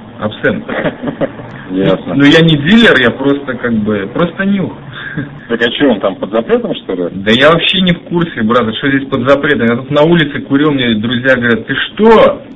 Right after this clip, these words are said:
Speaker 1: Ты что? Тебя сейчас возьму за задний фасад и отведут». Я говорю: «Ну, не в первый раз,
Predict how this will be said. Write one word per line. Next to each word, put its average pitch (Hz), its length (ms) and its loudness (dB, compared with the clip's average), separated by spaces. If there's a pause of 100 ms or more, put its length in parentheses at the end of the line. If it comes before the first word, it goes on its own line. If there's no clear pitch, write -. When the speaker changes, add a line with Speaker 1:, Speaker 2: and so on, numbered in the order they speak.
Speaker 1:
Ты - 60 -10
что? - 760 2 (180)
Тебя 131 160 -4
сейчас 160 380 -2 (580)
возьму 135 680 0 (180)
за 117 200 -2
задний 139 240 2
фасад 151 580 0
и 107 60 -2
отведут». 123 520 -4
Я 101 100 -6
говорю: 104 220 -6
«Ну, 120 140 -2
не 180 140 -2
в - 120 -14
первый 135 360 0
раз, 107 260 2